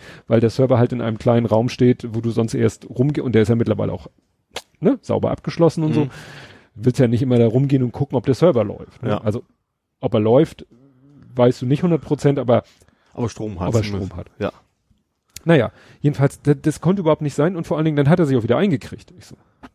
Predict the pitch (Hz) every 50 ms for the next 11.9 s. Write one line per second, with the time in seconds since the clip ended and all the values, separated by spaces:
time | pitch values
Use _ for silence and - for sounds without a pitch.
0 | _ _ - 107 - - 104 98 _ _ - 101 92 - - - 120 98 - -
1 | _ _ _ _ - _ _ _ _ _ _ _ _ _ _ _ _ _ _ _
2 | _ - 131 131 117 113 127 135 117 - - 123 117 110 110 110 110 107 107 107
3 | 101 98 - 113 - 110 110 117 110 107 107 98 98 101 101 95 101 110 - -
4 | 160 175 208 - _ _ _ _ _ _ _ - - 95 - 95 - - - 95
5 | 90 - 95 123 175 143 104 95 - 87 - - - - - - - _ - -
6 | 107 104 104 113 - _ - - 107 107 110 120 113 - 135 120 120 113 - -
7 | 113 98 104 - - 104 107 120 - _ - - 92 - - - 131 - - -
8 | - - _ _ _ _ - - - - - - _ _ _ _ _ _ _ _
9 | _ _ _ _ _ _ _ _ _ _ _ _ _ _ _ _ - - 90 92
10 | - 98 98 - - - 151 131 110 98 - - - - - - - - - _
11 | _ - 107 107 113 - - - 101 92 90 113 107 95 95 104 -